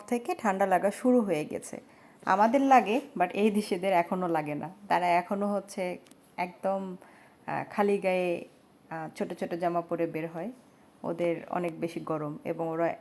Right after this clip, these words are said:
গাড়ির ভিতরে এসিও ছাড়ে। এখন আসি নিউজিল্যান্ডের ওয়েদার সম্পর্কে কিছু বলি। নিউজিল্যান্ডের ওয়েদার কিন্তু ভীষণ ভালো, একদম খুব বেশি ঠান্ডা পড়ে না,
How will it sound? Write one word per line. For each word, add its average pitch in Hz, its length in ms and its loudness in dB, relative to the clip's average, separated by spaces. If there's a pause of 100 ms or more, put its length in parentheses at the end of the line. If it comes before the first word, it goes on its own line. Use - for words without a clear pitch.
(140)
গাড়ির 175 320 2
ভিতরে 175 360 -2
এসিও 175 460 -2
ছাড়ে। 147 300 -6 (1120)
এখন 247 300 6
আসি 262 200 4
নিউজিল্যান্ডের 202 580 2 (100)
ওয়েদার 202 320 2
সম্পর্কে 185 580 -4
কিছু 196 320 -8
বলি। 170 280 -8 (400)
নিউজিল্যান্ডের 226 600 4 (100)
ওয়েদার 196 360 0
কিন্তু 196 440 -4 (320)
ভীষণ 208 520 0
ভালো, 160 360 -6 (300)
একদম 202 720 2 (380)
খুব 254 180 2
বেশি 220 280 2
ঠান্ডা 214 360 0
পড়ে 214 320 2
না, 294 240 2